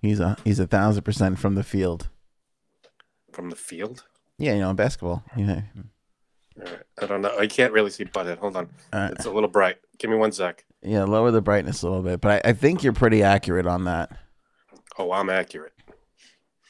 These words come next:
Speaker 2: Oh, I've got it. N-, they've got it nailed. It's like the perfect comparison.
Speaker 1: Okay, wow. Especially at that angle.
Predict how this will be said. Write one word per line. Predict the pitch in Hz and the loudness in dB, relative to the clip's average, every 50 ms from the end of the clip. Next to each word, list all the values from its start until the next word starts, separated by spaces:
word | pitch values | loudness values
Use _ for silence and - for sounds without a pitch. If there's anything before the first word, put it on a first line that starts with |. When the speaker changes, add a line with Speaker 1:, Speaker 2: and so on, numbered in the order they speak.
| _ _ _ _ _ _ _ _ - - | _ _ _ _ _ _ _ _ -20 -14
Speaker 2:
Oh, | - - 87 | -10 -8 -6
I've | 92 92 87 - | -6 -6 -6 -4
got | - 98 92 87 | -2 -2 -2 -2
it. | 90 _ - - | -4 _ -10 -12
N-, | 87 92 - _ _ | -10 -10 -10 _ _
they've | - 107 98 | -6 -6 -2
got | - 117 107 101 | 2 2 2 2
it | 98 - | 0 -2
nailed. | 95 95 95 87 87 85 - _ _ _ | -2 -2 -2 -2 -4 -8 -12 _ _ _
It's | - - - - | -20 -18 -8 -8
like | 107 - - | -8 -6 -6
the | - | -8
perfect | - - 110 107 - - - - | -2 2 2 2 2 -2 -12 -12
comparison. | - 92 - 98 92 90 87 87 - - 85 - _ - _ _ _ _ _ _ _ _ _ _ _ _ _ _ _ _ _ _ _ _ _ _ _ _ _ _ _ _ _ - | -14 -10 -6 -4 -2 -2 -4 -6 -10 -14 -18 -20 _ -20 _ _ _ _ _ _ _ _ _ _ _ _ _ _ _ _ _ _ _ _ _ _ _ _ _ _ _ _ _ 0
Speaker 1:
Okay, | 104 104 - - - 98 | 0 0 2 2 2 2
wow. | 95 98 95 92 92 95 | 4 4 4 4 4 2
Especially | - - - 117 117 - - 147 120 | 0 2 2 2 2 4 4 6 6
at | 104 - | 6 6
that | 98 95 98 98 | 6 6 6 6
angle. | 95 95 92 90 90 87 | 6 6 4 2 0 0